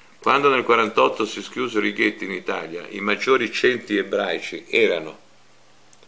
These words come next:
Livorno, la Sion italiana,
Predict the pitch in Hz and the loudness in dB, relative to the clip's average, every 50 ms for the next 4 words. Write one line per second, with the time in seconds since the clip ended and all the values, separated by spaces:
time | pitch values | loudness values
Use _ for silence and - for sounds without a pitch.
0 | - - - - - - - - _ - 92 98 117 107 127 131 127 117 - 85 | -20 -20 -20 -20 -20 -20 -20 -20 _ -10 -4 -2 2 4 6 6 6 6 4 0
1 | 82 76 - - - - - - - - - - - - - - - - - - | -4 -6 -8 -12 -20 -20 -20 -20 -20 -20 -20 -20 -20 -20 -20 -20 -20 -20 -18 -10
2 | - 107 104 104 - - - - - 131 127 127 123 120 117 117 113 113 110 - | -2 0 0 0 0 -2 -2 0 2 4 6 6 6 6 4 2 0 -2 -2 -2
3 | - 101 98 - 113 104 101 98 92 80 76 73 73 | -4 -6 0 0 0 2 2 0 -2 -4 -6 -8 -12